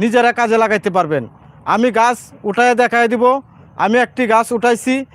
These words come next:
প্রায় আমার দেড় ঘন্টা সময় লাগছে, অনেক লম্বা। দেখতেছেন এই যে মাথা, এটা গুড়া পাওয়া যাবে ওই জায়গা যায়া। আমার ঘন্টা দেড় ঘন্টা সময় লাগে একটি গাছ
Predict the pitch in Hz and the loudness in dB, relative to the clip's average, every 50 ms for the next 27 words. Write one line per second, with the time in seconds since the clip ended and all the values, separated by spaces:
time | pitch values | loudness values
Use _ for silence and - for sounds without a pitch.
0 | - - - - - 220 226 226 233 226 226 240 240 226 233 247 254 - - - | -20 -20 -20 -10 -4 0 0 2 2 2 2 2 2 2 0 -2 -4 -12 -20 -20
1 | _ - - 139 165 233 247 240 220 240 240 220 - 247 240 - 247 247 240 240 | _ -20 -8 -2 0 0 0 2 2 0 0 0 0 0 0 0 0 0 2 2
2 | 233 233 208 - - - - 151 127 - _ _ _ _ _ - - - - 220 | 2 2 0 -2 -4 -8 -6 -6 -6 -6 _ _ _ _ _ -20 -10 -4 -2 0
3 | 240 262 262 247 - 247 240 240 226 202 175 135 107 - - - - - _ _ | 2 2 0 0 0 0 0 0 0 0 -2 -2 -2 -6 -12 -20 -20 -20 _ _
4 | - 165 233 233 - - 262 233 - 262 254 254 247 247 214 247 240 233 226 - | -2 0 0 0 0 0 -2 0 2 2 2 2 2 2 2 2 2 0 0 0
5 | 196 147 120 104 - - - _ _ - 208 214 214 247 226 208 240 254 254 240 | 0 -2 -2 -4 -8 -16 -20 _ _ -6 -4 -2 -2 -2 -2 0 0 0 0 2
6 | 247 247 247 240 226 254 247 233 262 277 294 294 294 285 226 262 254 220 233 214 | 2 2 2 2 2 0 0 2 2 0 2 2 0 0 0 0 0 2 0 2
7 | 196 - 165 127 101 - - - _ _ - - - - - - - - - - | 2 2 2 0 -2 -6 -12 -20 _ _ -20 -20 -20 -20 -20 -20 -20 -20 -20 -20
8 | - - - - - - - - - - - 160 190 214 233 247 262 277 269 254 | -20 -20 -20 -20 -20 -20 -20 -20 -16 -8 -4 -2 0 2 2 4 2 2 0 -4
9 | - - - - 123 180 226 240 214 - 262 262 226 254 254 247 240 247 247 226 | -14 -20 -12 -6 -2 -2 -2 0 0 0 0 2 2 2 2 2 2 0 0 0
10 | 254 247 - - 240 240 240 240 240 240 226 214 226 240 254 262 - - - - | 0 0 0 0 0 2 2 2 2 2 2 2 2 0 0 -2 -6 -12 -10 -6
11 | 240 233 - - 254 240 196 214 214 196 | -4 -4 -4 -2 -4 -2 0 0 0 0